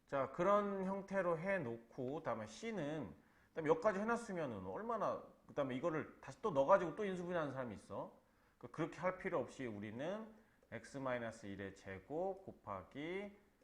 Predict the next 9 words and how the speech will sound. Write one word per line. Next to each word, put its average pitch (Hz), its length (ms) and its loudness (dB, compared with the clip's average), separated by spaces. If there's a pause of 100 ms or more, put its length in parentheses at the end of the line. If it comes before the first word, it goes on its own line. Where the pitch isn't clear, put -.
(140)
X 98 360 -12
플러스 120 420 -6
이였던 107 720 -6
거야. 92 560 -8 (540)
자, 101 160 -10
그래서 113 400 -6
이게 101 340 -4
X - 260 -8
마이너스 107 600 -6